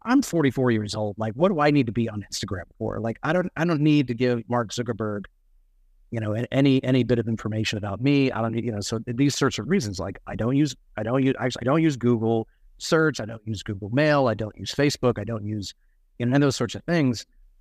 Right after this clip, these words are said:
Um, I, I take very great care in terms of the apps that I use.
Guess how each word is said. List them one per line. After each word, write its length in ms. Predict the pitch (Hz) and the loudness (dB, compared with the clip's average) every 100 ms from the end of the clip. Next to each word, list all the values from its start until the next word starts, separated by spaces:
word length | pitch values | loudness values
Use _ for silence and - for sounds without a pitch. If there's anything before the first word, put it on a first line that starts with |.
| - | -6
Um, 440 | 110 113 110 107 - _ _ _ | -2 -2 -2 -6 -10 _ _ _
I, 280 | 113 117 113 - | 0 2 2 -2
I 140 | 117 | -6
take 280 | 110 147 123 | -2 0 0
very 360 | 110 143 147 131 | 0 2 2 2
great 400 | - 131 131 - | 2 2 0 -2
care 400 | 131 127 127 123 | -2 0 0 -2
in 100 | 113 | -4
terms 320 | - 120 110 | -2 -2 -2
of 140 | 101 | -6
the 180 | 101 95 - | -6 -8 -8
apps 240 | 120 - | -8 -4
that 140 | - 120 | 0 2
I 20 | |
use. 260 | 120 127 | 4 2